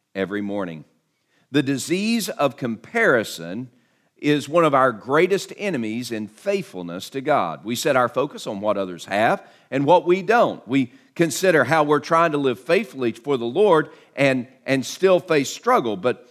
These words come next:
those who don't even try, it seems like they are experiencing prosperity, benefit, blessing.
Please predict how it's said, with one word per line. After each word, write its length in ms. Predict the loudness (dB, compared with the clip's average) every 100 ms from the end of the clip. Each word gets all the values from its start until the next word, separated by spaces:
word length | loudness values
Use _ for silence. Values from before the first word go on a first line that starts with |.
| _
those 280 | 2 2 2
who 100 | 0
don't 200 | 4 4
even 240 | 4 0 -4
try, 400 | 2 4 4 2
it 80 |
seems 320 | 0 -6 -4 0
like 260 | 0 0
they 300 | 0 0 -2 -12 -2
are 140 | 2
experiencing 720 | 2 0 -2 0 0 -2 -6
prosperity, 760 | 0 0 0 0 4 4 4 0
benefit, 640 | -2 -2 -2 -2 -4 -2
blessing. 560 | 2 2 2 -8 -10